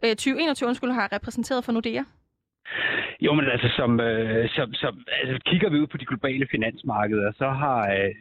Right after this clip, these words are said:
Speaker 2: tyve enogtyve været et, øh, et bragende godt år for, for, for aktier.
Speaker 1: Mm.
Speaker 2: Øh, globale aktier, hvis man tager sådan en kurv af aktier, både lidt danske, lidt europæiske, amerikanske, jamen, så er de faktisk oppe med næsten otteogtyve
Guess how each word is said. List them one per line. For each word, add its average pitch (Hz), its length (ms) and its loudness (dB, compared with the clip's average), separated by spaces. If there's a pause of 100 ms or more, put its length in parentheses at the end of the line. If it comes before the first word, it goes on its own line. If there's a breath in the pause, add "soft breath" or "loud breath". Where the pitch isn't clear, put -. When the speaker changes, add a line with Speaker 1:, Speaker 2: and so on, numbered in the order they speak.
Speaker 2:
tyve 120 460 -2 (260)
enogtyve 131 540 0
været 104 340 2
et, 107 220 -6
øh, 104 220 2
et 107 240 -2
bragende 127 500 2
godt 107 220 0
år 104 240 -4
for, 95 380 0
for, 107 200 0
for 120 60 0
aktier. 98 400 -4 (120)
Speaker 1:
Mm. 214 460 -4
Speaker 2:
Øh, 104 340 4
globale 139 380 0
aktier, 131 400 -2
hvis 123 160 -4
man 107 120 -12
tager 143 180 -4
sådan 151 120 0
en 113 440 0 (100)
kurv 165 360 2
af 113 140 0
aktier, 131 240 -2
både 131 200 2
lidt 120 200 0
danske, 127 460 0
lidt 110 160 0
europæiske, 120 600 0
amerikanske, 113 600 -2 (360 soft breath)
jamen, 107 100 0
så - 60 -4
er 120 40 0
de 127 100 -4 (100)
faktisk 131 300 -2
oppe 117 280 2
med 127 100 4
næsten 113 440 0
otteogtyve 156 800 2